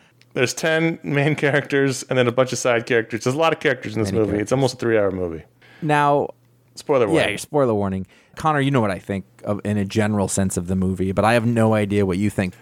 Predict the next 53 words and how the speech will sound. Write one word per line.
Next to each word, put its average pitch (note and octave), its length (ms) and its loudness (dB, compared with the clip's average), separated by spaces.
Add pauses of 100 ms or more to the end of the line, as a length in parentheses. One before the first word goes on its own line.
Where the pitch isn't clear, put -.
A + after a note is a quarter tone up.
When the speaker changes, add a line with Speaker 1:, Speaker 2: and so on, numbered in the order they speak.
(140)
Speaker 1:
I F3 80 2
do F3+ 120 0
wanna G3+ 100 2
lead D#3+ 160 2
up C#3 240 0
into B2+ 220 2
one B2 180 2
Speaker 2:
Yes. C3+ 220 2
Speaker 1:
thing G2+ 80 -4
here. - 120 -6
So A#2+ 400 0 (280)
if D#3 100 -2
you F#3+ 80 2
go F3 100 0
all E3 200 0
the G3 60 0
way F#3 80 2
back D3 260 0
into B2+ 480 0 (380)
the A2 100 -6
Life B2+ 180 0
of C#3+ 80 -6
iFanboy, G#2+ 680 -2
in - 40 -8
which G#2 160 -6
we A2 60 -8
talked A#2+ 320 -4
about A#2+ 220 0
these A#2 180 -8
movies G2+ 300 -4
going G2 180 -4
back - 260 -2
to - 380 -6
two A#2 140 -4
thousand A2+ 340 0
eight F#2+ 320 -4
when - 80 -6
Iron G#2+ 220 -2
Man G2+ 160 -4
starts, - 420 -6 (280)
and A2 340 -2
beyond C3 300 -2
two D3 60 -6
thousand A#2+ 280 -2
eight A2 220 -2
to - 100 -14
two A#2 80 -6
thousand A#2 280 0
ten, A2+ 460 0 (520)
and A2+ 140 -4
where A2+ 140 0
we A2+ 140 0
had G#2+ 400 0